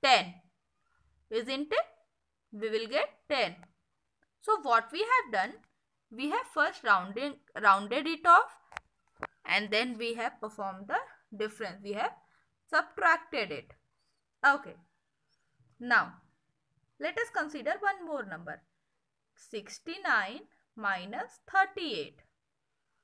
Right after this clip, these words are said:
Sixty-nine. I hope you all remember the rule of rounding off. To rounding off,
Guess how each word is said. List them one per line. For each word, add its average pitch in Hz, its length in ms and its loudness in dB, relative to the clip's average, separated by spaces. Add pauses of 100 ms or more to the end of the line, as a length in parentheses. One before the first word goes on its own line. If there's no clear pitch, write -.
(720)
Sixty-nine. 330 920 -6 (760)
I 294 120 8
hope 539 340 4
you 381 140 0
all 320 300 12
remember 269 460 2 (120)
the 294 420 6
rule 294 320 0
of 311 200 8 (1600)
rounding 262 500 6
off. 170 200 -2 (960)
To 349 120 0
rounding 247 540 4
off, 262 280 4